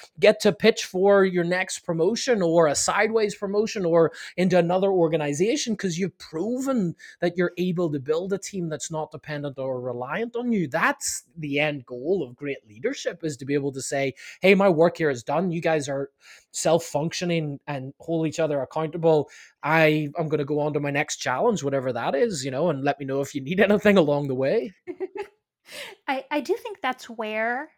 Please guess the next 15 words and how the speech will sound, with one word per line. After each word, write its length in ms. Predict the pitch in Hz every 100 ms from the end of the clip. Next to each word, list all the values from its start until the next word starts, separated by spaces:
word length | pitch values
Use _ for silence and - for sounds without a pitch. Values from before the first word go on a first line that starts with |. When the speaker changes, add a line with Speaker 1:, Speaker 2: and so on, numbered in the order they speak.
| _ - - 214
Speaker 2:
the 140 | 285
reward 680 | 285 262 220 240 247 381 370 - _ _
might 300 | 240 247 320
not 320 | 254 240 - 214
give 220 | 226 233
you 180 | 233 233
as 220 | 220 208
much 300 | 202 208 -
of 100 | 180
that 160 | 202 - _
boost 320 | 240 240 -
of 200 | 240 208 -
energy 600 | 240 233 220 240 240 - -
and 100 | 208
adrenaline 680 | 180 202 190 208 233 247